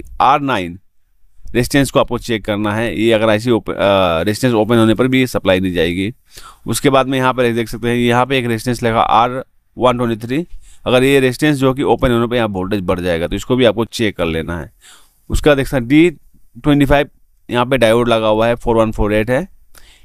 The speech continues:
यहाँ पे भी अगर मान लीजिए ये ओपन हो जाने पर भी सप्लाई नहीं जाएगा, तो इसको भी चेक कर लेना है। पिन नंबर वन पे आपको ज़ीरो पॉइंट नाइन वोल्ट देखने को मिलेगा। यहाँ पे जो आईसी लगा हुआ है एलएम थ्री टू फ़ोर, इसकी जो लोकेशन नंबर है यूआई है, और यहाँ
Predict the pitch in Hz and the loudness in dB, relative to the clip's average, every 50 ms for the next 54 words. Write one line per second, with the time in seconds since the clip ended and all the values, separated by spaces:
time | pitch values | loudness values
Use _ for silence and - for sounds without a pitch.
0 | - 110 123 127 123 135 135 131 143 160 151 143 131 139 135 131 127 131 131 135 | 0 2 2 2 2 0 0 0 2 2 2 2 2 0 0 2 2 2 2 0
1 | 127 123 135 135 135 123 120 127 127 120 - _ _ - 113 - 143 139 127 123 | 2 4 4 4 4 4 4 2 2 0 -6 _ _ -6 -2 0 2 2 4 4
2 | 120 120 120 117 127 127 131 147 139 120 - 113 101 107 104 101 101 98 95 92 | 2 0 0 0 -2 0 0 0 0 0 -2 -2 0 2 2 2 2 2 0 0
3 | 92 95 98 104 110 107 - 139 131 131 - - 123 110 - 117 113 113 110 113 | 0 0 0 0 -2 0 0 0 0 0 0 -2 -2 -2 0 0 2 2 2 2
4 | 117 123 123 - 135 131 131 131 123 123 123 120 123 123 123 120 117 131 127 104 | 0 0 0 0 2 2 4 4 4 4 4 4 4 2 2 0 -2 -2 -2 -2
5 | - - - - 131 127 120 123 127 113 120 117 113 120 120 120 113 117 113 113 | -2 -4 -4 0 0 0 2 2 2 2 0 0 2 2 2 2 2 2 0 0
6 | 113 113 107 117 120 120 117 113 113 117 117 117 113 127 127 143 - - - - | -2 -2 -2 -2 0 0 2 2 2 4 2 4 4 2 0 0 -4 -12 -20 -20
7 | - - - - - - 120 135 139 151 160 170 185 185 156 175 180 165 - - | -20 -20 -20 -8 -2 0 2 2 2 2 2 2 0 0 2 2 2 2 2 2
8 | 131 135 139 156 175 160 151 147 160 160 160 127 62 - 131 143 147 160 175 190 | 0 0 -2 -2 0 0 0 2 0 0 0 0 0 0 2 4 4 4 2 2
9 | 190 - - - - _ - 156 151 139 143 156 135 139 156 170 180 190 190 - | -2 -6 -12 -20 -20 _ 2 2 2 4 4 2 2 2 2 2 2 0 -2 -8
10 | _ _ _ _ _ - 123 131 - - 170 143 160 156 156 156 147 139 135 127 | _ _ _ _ _ -4 -4 -4 0 -2 0 2 4 4 6 4 4 2 2 0
11 | 143 135 135 156 147 147 147 147 143 135 143 151 151 131 131 135 139 147 156 311 | -2 0 0 0 0 2 2 2 2 0 2 0 2 4 4 4 4 2 2 0
12 | - - - - 135 139 143 139 139 160 190 220 - _ - _ _ _ _ - | 0 0 0 0 0 0 0 0 0 -2 -2 -4 -8 _ -20 _ _ _ _ -20
13 | _ - - - - - 123 131 131 131 139 151 | _ -20 -20 -6 -2 0 0 2 2 2 2 2